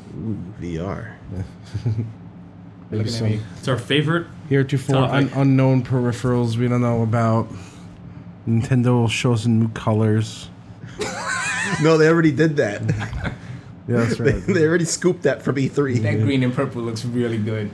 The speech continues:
Speaker 1: Could we, could we just briefly mention the fact that Nintendo of Japan will sell you a Splatoon box for five dollars?
Speaker 3: <laughs> Splatoon, no, no, the, the, the Wii, no, sorry, the Nintendo Switch box.
Speaker 1: Oh, sorry, the Nintendo Switch Splatoon pack and box.
Speaker 3: Yes,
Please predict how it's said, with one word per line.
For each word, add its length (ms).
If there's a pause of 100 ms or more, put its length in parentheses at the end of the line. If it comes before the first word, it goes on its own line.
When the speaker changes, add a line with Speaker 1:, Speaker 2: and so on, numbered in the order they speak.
(140)
Speaker 1:
Could 120
we, 140
could 200
we 100
just 200
briefly 300
mention 280
the 60
fact 260
that 80
Nintendo 680
of 120
Japan 420
will 80
sell 300
you 160
a 20
Splatoon 420
box 220
for 80
five 260
dollars? 420 (160)
Speaker 3:
<laughs> 180
Splatoon, 1600
no, 140
no, 140 (100)
the, 100 (100)
the, 300
the 300 (280)
Wii, 640
no, 220
sorry, 420
the 340 (260)
Nintendo 480
Switch 640 (100)
box. 720
Speaker 1:
Oh, 160
sorry, 280
the 140
Nintendo 360
Switch 380 (300)
Splatoon 560
pack 300
and 240
box. 140
Speaker 3:
Yes, 460